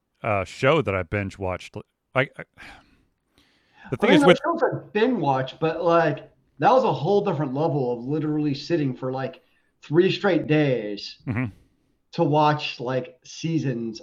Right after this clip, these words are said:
Speaker 2: of Buffy the Vampire Slayer.
Speaker 1: See, for me, like, if I wanna try to binge watch something, I'm trying to go for the goal, right? I'm trying to go from start to finish.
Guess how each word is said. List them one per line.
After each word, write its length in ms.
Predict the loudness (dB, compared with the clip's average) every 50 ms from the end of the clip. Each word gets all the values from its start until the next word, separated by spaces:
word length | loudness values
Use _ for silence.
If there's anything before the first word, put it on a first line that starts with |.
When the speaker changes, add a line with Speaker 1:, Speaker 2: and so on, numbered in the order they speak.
| -12 -8
Speaker 2:
of 420 | -6 -4 -4 -4 -6 -8 -10 -12 -14 -20 _ _ _ _ _ _ _ _ _
Buffy 220 | -4 -4 -4 -4 -6
the 80 | -8
Vampire 380 | -10 -10 -10 -12 -14 -16 -16 -18
Slayer. 320 | -20 -20 -20 -20 -20 -20 _ _ _ _ _ _ _ _ _ _ _ _ _ _ _ _ _ _ _ _
Speaker 1:
See, 200 | _ 0 2 2
for 160 | 2 2 0 0
me, 380 | 0 0 -2 -2 -4 -6 -10 _ -20 -20 _ _ _ _ 0
like, 280 | 2 2 2 2 -2 _ _ _ _ _ _ _
if 140 | -4 -2 0
I 80 | 2 2
wanna 180 | 2 2 0 0
try 160 | 0 2 2
to 80 | 2
binge 300 | 2 2 2 0 0 2
watch 180 | 2 2 2 2
something, 300 | 2 0 0 0 -2 0
I'm 180 | 0 0 0 0
trying 300 | 0 0 2 4 4 4
to 60 | 2
go 180 | 2 2 2 2
for 100 | 0 -2
the 80 | -4
goal, 280 | 0 2 4 4 4 4
right? 180 | 4 4 4 4
I'm 100 | 4 2
trying 200 | 4 4 4 4
to 60 | 2
go 260 | 2 4 4 4 2
from 440 | 0 0 2 2 4 4 2 0 -4
start 380 | -6 -2 2 4 4 4 2
to 100 | -2 -6
finish. 460 | -4 -2 -2 -4 -2 -4 -8 -12 -16